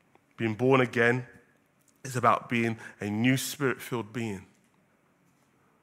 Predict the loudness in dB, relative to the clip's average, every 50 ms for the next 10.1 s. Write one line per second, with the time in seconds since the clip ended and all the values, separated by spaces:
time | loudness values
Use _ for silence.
0 | _ _ _ _ _ _ _ _ _ _ _ -2 2 4 4 2 2 0 0 0
1 | 0 0 -2 -2 0 0 2 2 0 0 2 0 0 0 0 -2 -4 -4 -4 -4
2 | -4 -6 -6 -8 -6 -4 -2 -2 0 -2 -2 -2 -4 -6 -8 -8 -6 -6 -6 -6
3 | -8 -10 -16 -20 -20 -20 -16 _ -12 -4 0 0 2 2 0 -2 -4 -6 -6 -4
4 | -4 -4 -4 -2 -2 -2 -2 -2 -2 -2 -4 -4 -8 -10 -14 -18 -18 -20 -20 _
5 | _ _ _ _ _ _ -6 -4 -4 -4 -4 -6 -6 -6 -6 -6 -8 -12 -16 -20
6 | _ _ _ _ _ _ _ _ _ _ _ _ _ _ _ _ _ _ _ _
7 | _ _ _ _ _ _ _ _ _ _ _ _ _ _ _ _ _ -6 -4 -4
8 | 2 4 6 6 6 6 2 0 0 -2 0 0 0 2 2 0 0 2 2 4
9 | 4 4 4 4 4 4 4 2 4 4 2 2 4 4 4 4 4 4 4 4
10 | 2